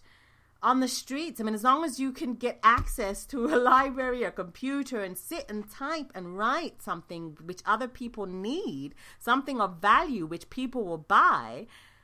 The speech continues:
then you can publish it and sell it. Wow. I, I mean, I get really excited. I'm sorry. I just think it's such, we're at such a pivotal point in history that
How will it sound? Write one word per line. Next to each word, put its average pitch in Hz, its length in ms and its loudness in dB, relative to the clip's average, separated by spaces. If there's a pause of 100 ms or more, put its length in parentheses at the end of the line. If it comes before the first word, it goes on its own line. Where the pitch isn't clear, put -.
(480)
then 208 220 -8
you 220 140 -2
can 202 260 -8
publish 381 560 -6
it 539 320 -10 (720)
and 180 160 -18
sell 190 320 -10
it. - 300 -18 (480)
Wow. 170 560 -10 (160)
I, 185 180 -6 (160)
I 190 100 -12
mean, 208 140 -6
I 208 120 -4
get 220 180 -8
really 156 180 -10
excited. 143 480 -12
I'm 277 80 -6
sorry. 143 480 -10
I 233 120 2
just 294 200 -4
think 269 220 -2
it's 311 180 0
such, 277 460 6 (260)
we're 233 80 2
at 226 100 2
such 311 140 -6
a - 60 -6
pivotal 240 400 2
point 233 260 2
in 202 120 -4
history 160 580 -6 (560)
that 208 200 -2